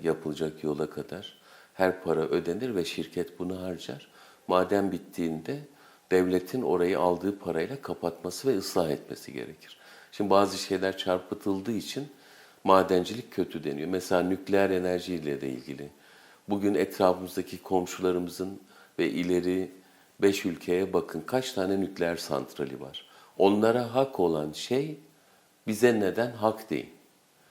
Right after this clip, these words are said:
Halkımızın bu konuda bilinçlenmesi lazım. Yani bunlar, ben işte Dilovası'nda da çalıştım. Bergama'ya da gittim, altın madenine. Bergama'daki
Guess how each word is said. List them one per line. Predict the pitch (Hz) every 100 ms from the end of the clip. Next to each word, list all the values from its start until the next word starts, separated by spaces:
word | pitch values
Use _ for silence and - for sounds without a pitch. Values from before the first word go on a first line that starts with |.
| _ _ _ -
Halkımızın | 104 101 - 104 131 120
bu | 117
konuda | 101 73 65
bilinçlenmesi | - - - 65 65 65 -
lazım. | - - - - _ _ - _ -
Yani | 95 90 87
bunlar, | 98 101 98 98 - - - - _ 107
ben | 95 98 - - -
işte | - 90 85 80
Dilovası'nda | 92 95 90 90 - 90 87
da | 82
çalıştım. | - 71 65 - - 131 139 - - _ _ _ -
Bergama'ya | 101 98 101 98 90 78
da | 71
gittim, | 64 - - 104 -
altın | 80 76 -
madenine. | 76 71 67 67 76 - 60 - _ _ _ _ _ _ -
Bergama'daki | 92 87 98 92 90 - 92 90 87